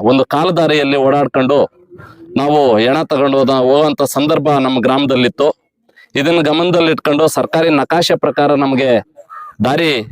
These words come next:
ಬೇಕು ಅಂತೇಳಿ ಅರ್ಜಿ ಹಾಕೊಂಡಾಗ ಕಂದಾಯ ಇಲಾಖೆ ಮತ್ತು ಸರ್ವೆ ಇಲಾಖೆ ಜಂಟಿಯಾಗಿ ಸರ್ವೆ ಮಾಡಿ ನಮ್ಮ ಗ್ರಾಮಸ್ಥರ ನೇತೃತ್ವದಲ್ಲಿ ಇವತ್ತು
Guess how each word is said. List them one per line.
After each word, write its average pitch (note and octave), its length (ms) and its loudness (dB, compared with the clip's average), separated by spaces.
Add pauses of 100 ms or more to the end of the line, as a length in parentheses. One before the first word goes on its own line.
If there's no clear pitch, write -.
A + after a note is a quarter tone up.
(160)
ಬೇಕು D#3+ 360 0
ಅಂತೇಳಿ D3 300 0
ಅರ್ಜಿ B2+ 260 0
ಹಾಕೊಂಡಾಗ C3+ 460 0 (760)
ಕಂದಾಯ F3 420 0
ಇಲಾಖೆ D#3 300 0
ಮತ್ತು C#3+ 260 0
ಸರ್ವೆ C#3+ 360 0
ಇಲಾಖೆ C#3 380 -2 (580)
ಜಂಟಿಯಾಗಿ D3+ 640 -2
ಸರ್ವೆ D3 300 0
ಮಾಡಿ D3 300 0 (560)
ನಮ್ಮ C3+ 180 -2
ಗ್ರಾಮಸ್ಥರ D3 520 0
ನೇತೃತ್ವದಲ್ಲಿ C3+ 760 0
ಇವತ್ತು B2+ 480 0